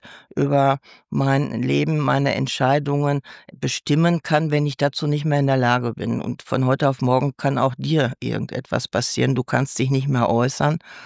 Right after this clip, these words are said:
Und wer soll für dich Entscheidungen treffen, ob du operiert werden sollst?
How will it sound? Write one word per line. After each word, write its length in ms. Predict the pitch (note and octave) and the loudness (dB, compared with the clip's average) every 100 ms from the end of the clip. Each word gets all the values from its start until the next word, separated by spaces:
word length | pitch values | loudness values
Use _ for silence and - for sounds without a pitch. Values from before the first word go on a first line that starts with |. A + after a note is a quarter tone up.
| - - - _ | -20 -20 -20 _
Und 300 | - C#3 C3 | -2 -2 2
wer 180 | C#3+ D3+ | 2 2
soll 380 | C#3+ C#3+ C#3+ D3+ - - | 2 2 2 0 -6 -18
für 220 | - D3 C3 | -6 -2 0
dich 260 | D#3+ - | 0 2
Entscheidungen 800 | D#3 D3 D3 D#3 E3+ C3+ B2 A#2+ | 0 2 2 2 2 2 2 0
treffen, 400 | - B2 - C3+ | -2 -4 -2 -2
ob 160 | B2 - | -4 -2
du 100 | A#2 | -4
operiert 560 | - B2 B2+ C3 - | -2 -2 0 0 0
werden 360 | C#3 C3 C3 B2+ | 0 2 2 0
sollst? 600 | B2+ B2+ C3+ - - | 2 2 0 -2 -12